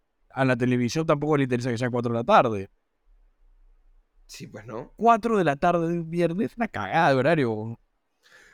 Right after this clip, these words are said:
Speaker 2: No todas las empresas, amigos, hacen su Happy Friday veraniego como para que te vayas a las doce del día y estés libre para las cuatro de la tarde.
Speaker 1: Claro.
Speaker 2: Hay que pensar más
Speaker 1: Ahora,
Speaker 2: en eso, amigos de Cristal.
Speaker 1: si van, si van a jugar a las cuatro de la tarde, puta, yo en la, yo en la U pediría el partido Pepal a las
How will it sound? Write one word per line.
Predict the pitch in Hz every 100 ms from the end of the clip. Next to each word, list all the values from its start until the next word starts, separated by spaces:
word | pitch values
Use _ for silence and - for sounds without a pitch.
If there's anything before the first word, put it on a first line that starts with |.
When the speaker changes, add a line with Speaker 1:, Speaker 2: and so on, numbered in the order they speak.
| _
Speaker 2:
No | - 220 233
todas | 240 208
las | 196
empresas, | 156 - 151 151 135 127
amigos, | 127 127 151 -
hacen | 139 143 143
su | 127
Happy | 135 139
Friday | - 135 147 147
veraniego | 131 110 120 123 131
como | 151 131
para | 110 107
que |
te | 101
vayas | 110 120
a | 113
las | 101
doce | 123 120 110
del | 98 110
día | 120 107 104
y |
estés | 98 - 139
libre | 123 117
para | 110 104
las | 101
cuatro | 110 107 104
de |
la | 90
tarde. | 90 80 73 _ _ _ _ _ _ _
Speaker 1:
Claro. | 127 131
Speaker 2:
Hay |
que | 185
pensar | 160 151 175
más | 147
Speaker 1:
Ahora, | 135 123
Speaker 2:
en |
eso, | 143
amigos | 131 131
de | 135
Cristal. | 117 120 127 165 - _
Speaker 1:
si | - 135
van, | 165 -
si | - - - 143
van | 196
a |
jugar | 151 170
a |
las | 139
cuatro | 156 165
de | 151
la |
tarde, | 131 156 202 196
puta, | - 127 117
yo | 135
en |
la, | 143 143
yo | 120 127 135
en | 131
la |
U | 135 143
pediría | 139 123 131
el |
partido | 127 123 131
Pepal | 131 - 143
a | 127
las | 113 104 98 -